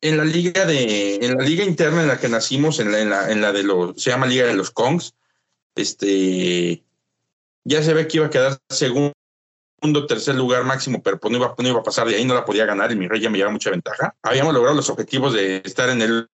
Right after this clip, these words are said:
uno, dos, tres con gente de Bendito. En la liga de Bendito, que lo veo como la, la, la, la,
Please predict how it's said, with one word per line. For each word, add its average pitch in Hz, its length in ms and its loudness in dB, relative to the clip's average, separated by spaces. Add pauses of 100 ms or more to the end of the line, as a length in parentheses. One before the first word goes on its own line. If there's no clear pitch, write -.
(200)
uno, 131 220 0
dos, 123 180 2
tres 123 220 -4
con 107 260 -2
gente 120 260 -2
de 98 120 0
Bendito. 127 580 -2 (800)
En 135 160 0
la 131 80 2
liga 151 300 0
de 127 180 0
Bendito, 123 420 -2
que 117 100 -2
lo 107 120 0
veo 120 140 0
como 120 220 0
la, 98 260 0
la, 101 240 -6
la, 98 260 -12
la, 101 220 -12